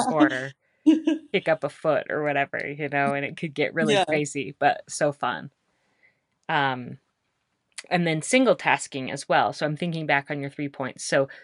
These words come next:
Speaker 1: single tasking could work in that scenario as well. Like, one child is in charge of picking up
Speaker 2: Sure.
Speaker 1: all of the trash from the table or the napkins or whatever. So they're
Speaker 2: Right.
Speaker 1: saying napkins, napkins, napkins.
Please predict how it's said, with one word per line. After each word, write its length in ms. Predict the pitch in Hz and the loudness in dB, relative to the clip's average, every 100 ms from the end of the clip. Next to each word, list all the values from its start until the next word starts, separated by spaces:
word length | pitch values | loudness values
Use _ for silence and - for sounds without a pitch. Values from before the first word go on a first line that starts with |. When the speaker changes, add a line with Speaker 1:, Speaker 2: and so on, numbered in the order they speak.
| _ | _
Speaker 1:
single 400 | - - 214 196 | -4 2 4 4
tasking 840 | - 143 139 - - 127 127 147 151 _ _ | 4 4 4 2 -8 -6 -4 -8 -10 _ _
could 160 | - 151 | -8 0
work 200 | 147 143 | 0 0
in 100 | 147 | -2
that 180 | - - | -2 -4
scenario 480 | 160 131 127 127 | -4 -4 -2 -2
as 160 | 139 135 | -4 -4
well. 580 | 151 160 139 135 143 - _ _ _ _ - | 2 6 6 4 -2 -6 _ _ _ _ 2
Like, 220 | 143 147 | 2 4
one 280 | 165 170 170 | 4 4 2
child 540 | 170 156 151 147 143 | 4 6 6 2 -2
is 200 | - 139 | -6 -6
in 120 | 139 | -6
charge 560 | 139 156 139 139 139 - - | -4 0 0 0 -4 -8 -4
of 680 | 143 135 135 131 - - - _ _ _ _ _ _ _ _ _ - | -2 -2 -6 -8 -16 -20 -20 _ _ _ _ _ _ _ _ _ -14
picking 280 | 165 156 | -10 -2
up 120 | 139 - | -2 2
Speaker 2:
Sure. 60 | |
Speaker 1:
all 460 | 135 143 143 139 139 _ | 4 6 4 2 -4 _
of 100 | 143 | -10
the 80 | 143 | -6
trash 640 | 139 135 123 - - - _ _ | -2 2 2 0 -10 -12 _ _
from 180 | - 147 | -8 -6
the 60 | 131 | -6
table 460 | - - - - _ _ - | -8 -8 -8 -12 _ _ -10
or 140 | 123 | -8
the 120 | 131 | -4
napkins 480 | 143 - - - 80 | -4 -6 -10 -14 -12
or 40 | 92 | -10
whatever. 340 | - 64 - _ - - - _ _ | -8 -8 -12 _ -20 -20 -20 _ _
So 140 | - 170 | -2 2
they're 80 | |
Speaker 2:
Right. 260 | 165 143 - | 4 2 0
Speaker 1:
saying 280 | 147 143 139 | 0 2 4
napkins, 540 | 147 - - 135 123 | 4 4 -2 -8 -4
napkins, 540 | 139 123 - 131 127 - | 0 0 -2 -8 -8 -4
napkins. 800 | 117 - - - 143 - - | -4 -6 -14 -12 -12 -12 -12